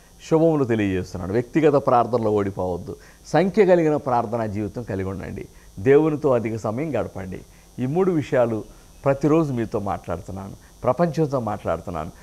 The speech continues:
కొన్ని సంవత్సరాల నుంచి మాట్లాడుతున్నాను. దేవునితో సమయం గడపటం ద్వారా కొన్ని మార్పులు జరుగుతాయి. అందులో ఒకటే ఈరోజు మీకు చెప్పాలని ఆశపడుతున్నాను. నూట పదహారవ కీర్తన ఏడో వచనములో,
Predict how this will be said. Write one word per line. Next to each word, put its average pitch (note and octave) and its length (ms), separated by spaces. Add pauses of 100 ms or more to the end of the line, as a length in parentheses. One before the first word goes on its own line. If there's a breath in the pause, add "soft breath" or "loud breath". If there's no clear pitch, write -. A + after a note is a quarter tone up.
(140 soft breath)
కొన్ని B2+ 220
సంవత్సరాల D#3+ 520
నుంచి A#2+ 200
మాట్లాడుతున్నాను. - 960
దేవునితో G3 520
సమయం C3+ 440
గడపటం G2+ 400
ద్వారా G#2+ 340 (320 soft breath)
కొన్ని D#3 180
మార్పులు E3+ 520
జరుగుతాయి. G2+ 500 (440 soft breath)
అందులో E3+ 320
ఒకటే A#2+ 500 (240 soft breath)
ఈరోజు C3 260
మీకు A#2 280
చెప్పాలని A2+ 380
ఆశపడుతున్నాను. G2 680 (360 soft breath)
నూట F3 360
పదహారవ C#3+ 1000
కీర్తన A2+ 720 (880 soft breath)
ఏడో D3+ 380
వచనములో, A#2+ 680